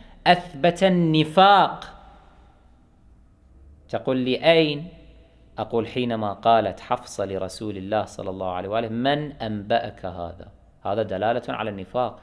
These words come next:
أن المرأة لا تؤمن بأن هذا الرسول يأتيه خبر السماء، ولذلك تسأله: "من أنبأك هذا؟ من أين جئت أنت بهذه القصة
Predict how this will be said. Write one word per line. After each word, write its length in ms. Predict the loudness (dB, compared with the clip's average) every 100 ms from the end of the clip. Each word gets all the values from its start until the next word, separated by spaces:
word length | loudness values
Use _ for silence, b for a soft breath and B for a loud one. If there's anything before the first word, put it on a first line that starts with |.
| B -8
أن 200 | -6 -4
المرأة 420 | -2 0 0 2
لا 180 | 4 4
تؤمن 420 | 2 -4 -4 -2
بأن 300 | -2 -2 -2
هذا 280 | -2 0 0
الرسول 400 | -2 -4 -4 -2
يأتيه 400 | -2 -2 -6 -4
خبر 320 | -2 -2 -2
السماء، 420 | -6 -10 -8 -10 B B -6
ولذلك 340 | 0 0 0
تسأله: 440 | -4 -8 -6 -6
"من 200 | -4 -2
أنبأك 440 | -4 -2 -2 -2 -6
هذا؟ 340 | -6 -8 -10 -16 _ _ _ _ _ _ _ _ -20 _ _ -10
من 140 | -6
أين 260 | -2 -2 -2
جئت 260 | -2 -4
أنت 240 | -4 -4 -6
بهذه 440 | -6 -6 -6 -6
القصة 540 | -10 -8 -10 -8 -12